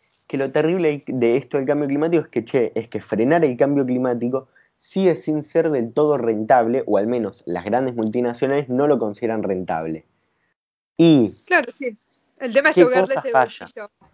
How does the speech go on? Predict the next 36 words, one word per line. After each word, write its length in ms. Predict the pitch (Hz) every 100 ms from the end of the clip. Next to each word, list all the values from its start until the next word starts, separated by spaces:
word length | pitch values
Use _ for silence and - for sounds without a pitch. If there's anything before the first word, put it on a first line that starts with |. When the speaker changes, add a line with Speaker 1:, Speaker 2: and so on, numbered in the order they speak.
| _
Speaker 2:
siempre, 380 | 240 214 220 214
¿no? 280 | 220 247 302 _
Eh, 720 | 247 214 202 196 190 220 214
es 320 | 214 - - _ _ _ _
Speaker 1:
Claro. 220 | - 202
Speaker 2:
esto 80 | 247
que 80 | 240
vos 80 | 240
decías, 520 | 226 294 285 226 220
de 120 | 226
que 260 | 220 240 262
siempre 380 | 262 220 247
son 180 | 247 247
las 180 | 254 226
grandes 300 | 233 247 247
potencias 480 | 247 233 240 247 202
mundiales 460 | 226 220 247 269
las 100 | 240
que 80 | 202
se 140 | 202 208
pasan 340 | 220 233 226
por 140 | 214
el 60 | 202
quinto 200 | 214 220
forro 240 | 233 226
del 140 | 220 220
orto 240 | 240 247
cualquier 340 | 208 196 220 208
tratado 720 | 226 208 208 220 220 208 -
ambiental 720 | 208 202 202 190 208 220 247 _ _ _
que 140 | 269 214
pueda 440 | 214 220 196 - _ _ _ _ _
reducir 600 | 269 254 247 220 302 277
mínimamente 720 | 285 320 294 262 247 233 254
sus 160 | 254 233
ganancias. 880 | 226 233 247 240 254 254 330 -